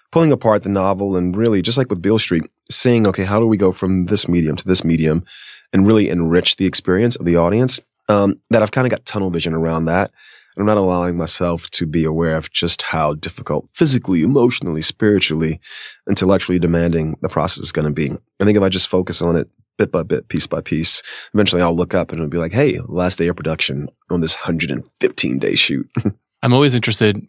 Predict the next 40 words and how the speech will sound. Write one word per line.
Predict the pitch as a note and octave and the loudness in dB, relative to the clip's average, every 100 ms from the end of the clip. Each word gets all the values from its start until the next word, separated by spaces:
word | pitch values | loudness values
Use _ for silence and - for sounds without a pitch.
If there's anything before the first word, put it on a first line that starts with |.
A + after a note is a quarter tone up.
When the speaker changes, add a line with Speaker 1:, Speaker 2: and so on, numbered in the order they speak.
| - | -12
Speaker 2:
with | A2 | -4
filmmakers | C3 B2 G#2 G2+ | 2 2 2 -2
because | - A2+ G#2 | -4 -4 -2
these, | G#2+ F#2+ | -4 -6
this | G#2+ G2+ | -6 -6
process | - B2 - F#2+ | -2 -2 -2 -4
is | F#2+ | -2
so | - G2 | -2 -2
long. | F#2+ G2 G2+ F#2 E2+ E2 _ _ _ _ _ _ | -2 -2 0 -2 -4 -10 _ _ _ _ _ _
What | B2 C#3 | 0 2
do | |
you | D#3 B2+ | 2 0
do | G#2 A2+ | 2 4
with | A2 G2 - - - - | 4 0 -4 -16 -20 -8
the | G#2 | -8
creative | - - G2 G2+ F#2+ | -6 -2 0 2 0
thoughts | - G2+ G2 | -2 -2 -2
that | - | -6
you | F#2 | -6
have | F#2 F#2 F2 | -4 -4 -6
that | F2+ | -10
you | F2 | -10
can't | - G2 | -6 -4
apply | F2 - G2 F2+ | -6 -4 -2 -2
to | E2 F#2+ | -4 -8
the | F#2 | -10
thing | - G2 | -8 -8
you're | E2 D#2+ | -8 -8
working | F2+ E2+ F#2 | -10 -10 -12
on? | - D#2 - _ | -12 -14 -18 _
So, | - B2 | -4 -2
like, | |
if | A2+ | 2
you | D#3 | 2
have | C3+ | 2
an | |
idea | G#2 F2+ F#2+ G2 | -2 -2 -4 -6
for | - | -6
a | E2+ | -8
film | - - F#2+ E2 - | -6 -2 -2 -2 -8